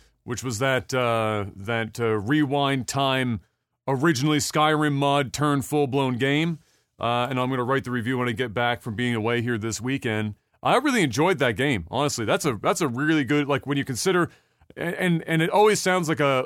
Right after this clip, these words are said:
like, an underhanded compliment when you say something like this, but it was, like, three dudes and a Skyrim mod turned into a full standalone game,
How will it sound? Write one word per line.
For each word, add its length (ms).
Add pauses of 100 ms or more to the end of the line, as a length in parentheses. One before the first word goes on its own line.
like, 220
an 240
underhanded 540
compliment 500
when 100
you 60
say 200
something 260
like 160
this, 180
but 160
it 80
was, 160 (240)
like, 300 (720)
three 400
dudes 680
and 160
a 20
Skyrim 580
mod 400
turned 320
into 280
a 60
full 640
standalone 680
game, 420